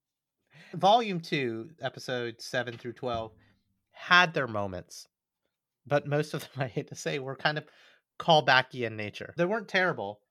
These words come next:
but they just weren't as interesting. And I guess that is the fundamental problem. It's really hard to follow up the first act. It's really hard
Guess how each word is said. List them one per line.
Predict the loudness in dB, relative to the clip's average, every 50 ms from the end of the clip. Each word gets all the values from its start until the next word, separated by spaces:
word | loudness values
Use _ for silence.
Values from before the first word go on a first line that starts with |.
| _
but | -16 -8
they | -6 -6
just | -4 -4 -6 -8 -6
weren't | -6 -6 -4 -4 -6
as | -8 -8
interesting. | -12 -12 -12 -12 -12 -10 -12 -12 -12 -8
And | -6 -6
I | -4
guess | -4 -4 -6 -6 -4
that | 0 0 0 2
is | 0 -2 -4 -4
the | -8 -8
fundamental | -8 -6 -8 -8 -8 -10 -10 -10 -10
problem. | -10 -10 -10 -8 -10 -12 -10
It's | -8 -10 -8 -8
really | -10 -8 -6 -6 -6 -6 -6 -6
hard | -4 -2 -2 -2 -2 -4 -6 -8 -12 -14 _ _ _ _ _ _ _ _ _ _ _ _ _ _ _ _ _ _ _ _
to | -14 -10
follow | 0 4 4 6 6 6 4 2
up | 0 -2 -4
the | -18
first | -12 -10 -10 -10 -10 -10 -12 -12
act. | -12 -14 -16 -14 -14
It's | -14 -12 -10
really | -6 -4 -2 -2 -2 -2 -4
hard | -4 -2 -2 0 0 0 -2 -4 -6 -10 -12